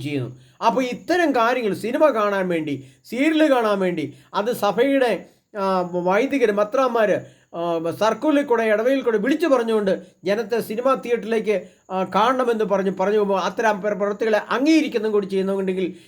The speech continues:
ഇത്തരം പറഞ്ഞ മെത്രാന്മാർക്കും വൈദികർക്കും അത് കണ്ട ക്രിസ്ത്യാനികൾക്കും മരണമാണ് ശിക്ഷയെന്ന് ഞാനല്ല, റോമാക്കാർക്ക് ലേഖനം അതിൻ്റെ ഒന്നാം അധ്യായം ഇരുപത്തി,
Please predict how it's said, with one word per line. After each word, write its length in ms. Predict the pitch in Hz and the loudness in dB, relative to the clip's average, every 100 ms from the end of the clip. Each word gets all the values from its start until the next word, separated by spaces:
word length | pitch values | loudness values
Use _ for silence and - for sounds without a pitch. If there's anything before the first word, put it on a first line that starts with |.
| _ 226 | _ -4
ഇത്തരം 340 | 269 - 277 240 | -2 4 4 4
പറഞ്ഞ 200 | 208 208 208 | 0 -2 -2
മെത്രാന്മാർക്കും 600 | 202 208 208 208 196 190 196 | -4 0 0 0 -2 -2 -2
വൈദികർക്കും 460 | 202 220 208 226 - - 202 | 0 0 0 -2 -4 -8 0
അത് 80 | 233 | 2
കണ്ട 120 | 247 233 | 2 0
ക്രിസ്ത്യാനികൾക്കും 680 | 214 - 311 285 269 226 214 139 - _ _ _ 139 190 | -2 2 4 4 2 0 -2 -4 -12 _ _ _ -6 0
മരണമാണ് 720 | 247 277 330 302 254 233 220 160 135 - | 4 6 6 4 4 2 0 -2 -4 -12
ശിക്ഷയെന്ന് 600 | 233 - 277 240 196 180 185 _ _ 143 | -12 -6 -2 0 0 -2 -4 _ _ -4
ഞാനല്ല, 380 | 160 175 196 190 185 - - - | 0 2 4 4 2 -2 -14 -6
റോമാക്കാർക്ക് 600 | 160 190 190 196 190 196 202 | -2 0 2 0 0 0 2
ലേഖനം 280 | 202 208 196 - _ _ | 2 0 -2 -16 _ _
അതിൻ്റെ 260 | 165 185 202 196 | -4 0 2 2
ഒന്നാം 240 | 208 214 208 | 2 2 2
അധ്യായം 260 | 208 202 196 | 2 2 2
ഇരുപത്തി, 420 | 202 214 214 233 | 0 -2 -2 -8